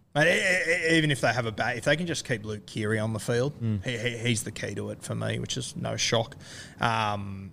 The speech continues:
Speaker 1: yeah, they're, they're a very interesting s-, I saw the other day that they're a dollar eighty to finish top four.
Speaker 2: Really?
Speaker 1: That seems like an absolute steal to me.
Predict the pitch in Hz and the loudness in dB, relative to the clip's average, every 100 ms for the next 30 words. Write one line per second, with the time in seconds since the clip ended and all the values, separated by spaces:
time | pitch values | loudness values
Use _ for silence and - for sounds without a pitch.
0 | - 143 113 107 101 98 - - 127 - | -14 -10 -4 0 0 -2 -8 -6 -4 0
1 | 127 120 110 151 160 120 - - 127 - | 4 4 4 4 4 2 0 0 -2 -4
2 | - - - 156 285 277 131 120 113 127 | -6 -8 2 4 6 6 6 4 2 -2
3 | 151 143 123 185 240 117 117 117 113 110 | 0 0 0 2 2 0 -2 -2 -4 -6
4 | - - 120 - - - - 127 135 - | -10 -4 -4 -4 -8 -10 -8 -8 -8 -10
5 | - - - 101 139 269 - - - - | -16 -20 -8 2 4 4 2 -4 -10 -6
6 | 151 - 247 226 156 123 139 156 - 156 | -4 -2 2 2 2 2 0 0 0 0
7 | - - - 127 127 104 - - - 160 | 2 0 0 0 -2 -2 -8 -14 -6 -6